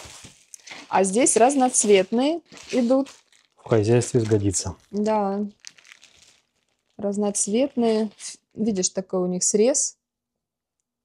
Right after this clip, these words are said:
Speaker 1: А эти по качеству другие.
Speaker 2: Ух ты,
Speaker 1: Чувствуешь?
Speaker 2: ух ты, какие
Speaker 1: Эти
Speaker 2: мягкие.
Speaker 1: такие более мягкие, прям ворсистые. Сколько здесь получается? Четыре. По четыре каждого цвета, да? А цветов здесь,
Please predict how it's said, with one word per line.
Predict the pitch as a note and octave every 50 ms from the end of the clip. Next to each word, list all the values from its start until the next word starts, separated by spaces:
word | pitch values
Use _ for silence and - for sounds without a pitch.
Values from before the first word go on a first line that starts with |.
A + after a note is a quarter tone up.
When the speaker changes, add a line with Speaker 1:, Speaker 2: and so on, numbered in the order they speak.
| _ _ _ _ _ _ _ _ _ _ _ _ _ _ _ _ _ _ _ _ _ _ _ _ -
Speaker 1:
А | E3+ G3+
эти | B3 - E4
по | - F4+ F4+
качеству | - F3+ E3+ - F3 - - - F3
другие. | E3 F3 F#3 F3 E3 E3 E3 E3 E3+
Speaker 2:
Ух | F3+ - _
ты, | - -
Speaker 1:
Чувствуешь? | D#4 - - - D#3+ E3+ E3 - - - -
Speaker 2:
ух | C#3+ -
ты, | _ -
какие | - - G#2+ - - G3+
Speaker 1:
Эти | A2+
Speaker 2:
мягкие. | G#3 G#3 G#3+
Speaker 1:
такие | - A3 A3
более | G3+ G#3 A3 G#3 G3+ G3+
мягкие, | G3+ A3 C4+ D#4 - - - G3 F#3
прям | - F#3 F#3+ F#3
ворсистые. | F3+ G3 G3+ G#3 - - F#3 F3 - - - E3+ F3 F#3 - _ _ _ _ _ _ _ _ _ _ _ _ _ _ _ _ _ _ _ _ _ _ _
Сколько | - - - G#3+ G3+ G3+ F#3+ F3
здесь | E3+ F3 E3+
получается? | - _ F3+ F3+ F3 - F3+ F3+ F3+ - - F#3 -
Четыре. | - - G3+ - G#3+ G3 F3+ F3
По | - -
четыре | G#3 - A#3 A3 - A3 G3 F#3
каждого | F#3+ F#3+ F#3+ F#3 F3+ F#3 F#3 F#3+
цвета, | F#3+ - - A#3+ D#4 F#4 - - G3
да? | F#3 A3+ C#4 C#4 - - - - - - - _ _ _ _ _ _ _ _ _ -
А | - F#3+
цветов | F#3+ - - G3+ G#3 G#3 C#4 D#4+ E4+ D#4+
здесь, | C#4+ A#3+ A3 B3 B3+ A#3+ - - - -